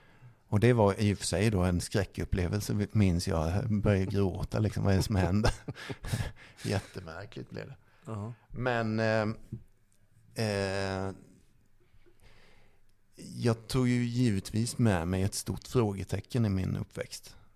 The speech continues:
Speaker 1: Vem är min farsa?
Speaker 2: Mm.
Speaker 1: Eh, som barn och undrade liksom och så här och hittade på fantasier var han
Speaker 2: Mm.
Speaker 1: fanns någonstans och att han var en hjälte och alla möjliga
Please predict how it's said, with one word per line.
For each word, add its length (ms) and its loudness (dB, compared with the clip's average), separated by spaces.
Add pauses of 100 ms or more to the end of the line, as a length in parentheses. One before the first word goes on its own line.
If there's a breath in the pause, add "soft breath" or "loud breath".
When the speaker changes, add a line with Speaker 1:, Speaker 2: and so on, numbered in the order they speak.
(300)
Speaker 1:
Vem 200 0
är 100 -8
min 200 -10
farsa? 420 -6 (280)
Speaker 2:
Mm. 220 -10 (640)
Speaker 1:
Eh, 440 -8
som 260 -4
barn 400 -4
och 180 0
undrade 480 0
liksom 420 -6
och 160 -8
så 120 -14
här 200 -10
och 100 -16 (1120 soft breath)
hittade 400 -2
på 320 2
fantasier 840 -2
var 120 -2
han 220 0
Speaker 2:
Mm. 160 -4
Speaker 1:
fanns 440 -6
någonstans 500 -6
och 300 -6
att 140 -10
han 180 -6
var 300 -4
en 160 -6
hjälte 680 -6
och 160 -4
alla 160 -4
möjliga 640 -2